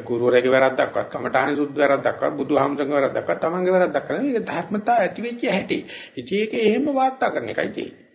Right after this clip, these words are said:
එහෙම නැත්නම් ඒ අනුව කය මොකද්ද කියන්නේ? ඒකට හැඩ ගැහෙන එකයි තියෙන්නේ. ඒක වීර්ය අඩුවීමක්වත් මොනම කතාවක්වත් නෙවෙයි.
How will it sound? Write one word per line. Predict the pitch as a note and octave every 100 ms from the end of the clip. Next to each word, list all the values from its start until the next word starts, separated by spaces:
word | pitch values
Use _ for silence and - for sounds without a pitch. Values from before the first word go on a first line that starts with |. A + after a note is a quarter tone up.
| _ _ _ _ _ -
එහෙම | B2+
නැත්නම් | B2 A#2 G#3+
ඒ | F#3 D3+
අනුව | C3+ G#3 - - - -
කය | - E3
මොකද්ද | D3+ C#3+ C#3 C3+
කියන්නේ? | B2+ B2+ F#3+ A3
ඒකට | F#3 F#3 F#3+ - - - _ _ _
හැඩ | - E3
ගැහෙන | F#3 D#3+ G3+
එකයි | G3+ B3
තියෙන්නේ. | A#3+ D3 - - - _ _ _ _ _ -
ඒක | G3+ G#3+
වීර්ය | F#3 F#3 G#3
අඩුවීමක්වත් | F#3 E3+ F#3+ F#3 C3 A#2+ - D#3 - - -
මොනම | F3+ F3+ A3
කතාවක්වත් | A3 - D3 C3 - -
නෙවෙයි. | - -